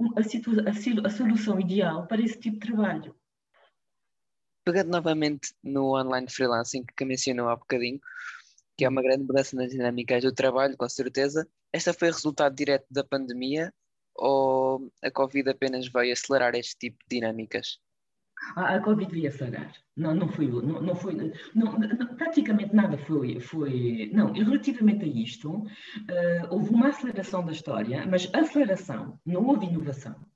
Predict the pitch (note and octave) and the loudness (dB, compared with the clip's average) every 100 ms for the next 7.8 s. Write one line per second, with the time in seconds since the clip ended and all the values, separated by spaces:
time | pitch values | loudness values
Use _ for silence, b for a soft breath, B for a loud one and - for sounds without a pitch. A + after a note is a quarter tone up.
0 | _ _ _ _ _ _ _ _ _ B | _ _ _ _ _ _ _ _ _ B
1 | B B G#3+ D#3+ - - E3 A3 A3 G#3+ | B B -12 -6 -4 -4 0 2 6 6
2 | - A3 B3+ - C4 A#3 G3+ F#3+ F#3 F3+ | 8 8 6 4 -2 -2 0 0 2 0
3 | F3+ F#3+ F#3 F3 D3 B2+ C#3+ C#3 - G3 | -2 -2 0 0 0 0 -2 -4 -2 0
4 | E3+ C3 A#2 D#3 - B B B E3+ A3 | 2 0 -2 -6 -12 B B B 2 4
5 | A3 A3 - - - - - - - D#3+ | 4 2 -2 -10 -18 -12 -10 -10 -6 0
6 | G3 G3+ G3 F#3+ F#3+ G#3 G3+ G#3+ C4 - | 4 4 4 0 4 6 6 4 2 4
7 | C#4+ - - A#3 D3+ A#2+ - | 6 6 4 2 2 2 -6